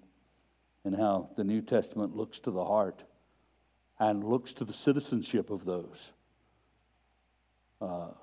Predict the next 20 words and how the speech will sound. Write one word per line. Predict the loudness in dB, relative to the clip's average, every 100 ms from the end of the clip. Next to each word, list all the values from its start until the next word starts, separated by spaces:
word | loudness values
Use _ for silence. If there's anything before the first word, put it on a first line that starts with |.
| -6
who | -4 -2 -6 -12
steal. | -18 -16 -4 -4 -4 -8 -16 _ _ _ _ _ _ _ _ _ _ _ _ _ _ _ _ _ _ _ _ _ _ _ _ _ _ _ _ _ _ _ _
But | 8
I |
want | 10 10
us | 4
to | 2 4 4 0
apply | -4 4 6 6
this | 6 2 0
and | -4
just | -4 -6 2
see | 2
a | 2
few | 0 2
ways | 4 4 2 -2 -6
that | -4 -4 -8 -20 _ _ _
this | -6 -6 -8
is | -12
carried | -4 -2 -2 0
out. | 0 2 0